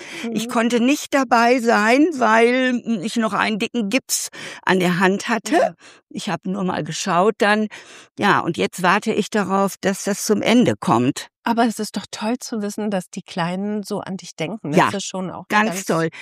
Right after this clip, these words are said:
Speaker 1: Die malen mir Bildchen. „Für dich, Erika, einen kleinen Glückskäfer auf einen Stein legen sie mir hin.“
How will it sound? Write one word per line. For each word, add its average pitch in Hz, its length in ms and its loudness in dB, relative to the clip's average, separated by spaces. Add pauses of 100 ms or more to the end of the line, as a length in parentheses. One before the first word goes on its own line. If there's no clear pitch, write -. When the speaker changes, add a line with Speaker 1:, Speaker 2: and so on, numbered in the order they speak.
(180)
Speaker 1:
Die 220 100 -2
malen 240 440 4
mir 240 140 4
Bildchen. 214 720 0
„Für 247 180 -2
dich, 240 360 -4
Erika, 214 460 -2 (420)
einen 190 180 -4
kleinen 185 380 0
Glückskäfer 214 800 0
auf 175 120 0
einen 185 320 0
Stein 214 580 0
legen 208 380 -2
sie 185 100 -4
mir 208 220 0
hin.“ 202 180 0